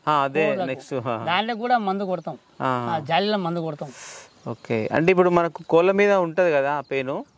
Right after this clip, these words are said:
Speaker 2: జాలీలో కొడితే సస్తది.
Speaker 1: ఆహా, అంటే జాలీలో
Speaker 2: వాసన,
Speaker 1: కొట్టేస్తారు
Speaker 2: ఆ,
Speaker 1: మీరు?
Speaker 2: జాలీలో కొడితే వాసన వస్తది,
Speaker 1: మ్మ్.
Speaker 2: కోడి చ-,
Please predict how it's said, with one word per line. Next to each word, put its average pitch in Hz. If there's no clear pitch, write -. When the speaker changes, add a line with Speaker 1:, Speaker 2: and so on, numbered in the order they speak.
Speaker 2:
జాలీలో 202
కొడితే 226
సస్తది. 175
Speaker 1:
ఆహా, 127
అంటే 147
జాలీలో 165
Speaker 2:
వాసన, 190
Speaker 1:
కొట్టేస్తారు 175
Speaker 2:
ఆ, -
Speaker 1:
మీరు? 208
Speaker 2:
జాలీలో 185
కొడితే 190
వాసన 196
వస్తది, 165
Speaker 1:
మ్మ్. 135
Speaker 2:
కోడి 175
చ-, 151